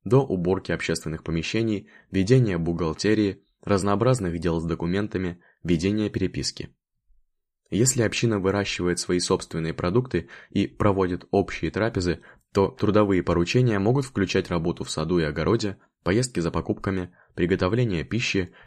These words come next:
и мытьё посуды. Если жители поселения работают на одном или нескольких общих предприятиях, то трудовые обязательства также включают и этот труд.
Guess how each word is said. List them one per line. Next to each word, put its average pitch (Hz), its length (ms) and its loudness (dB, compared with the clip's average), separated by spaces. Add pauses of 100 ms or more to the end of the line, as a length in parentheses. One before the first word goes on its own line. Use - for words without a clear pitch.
и 139 240 0
мытьё 87 400 -2
посуды. 78 520 -4 (840)
Если 127 320 4
жители 101 300 0
поселения 92 480 -2
работают 85 460 -2
на 82 120 0
одном 95 280 0
или 90 200 -2
нескольких 87 560 -4
общих - 340 -2
предприятиях, 87 680 -2 (300)
то 95 180 0
трудовые 95 520 0
обязательства 85 680 -4 (280)
также 120 300 0
включают 92 560 -4
и 90 60 -2
этот 80 300 -4
труд. - 300 -12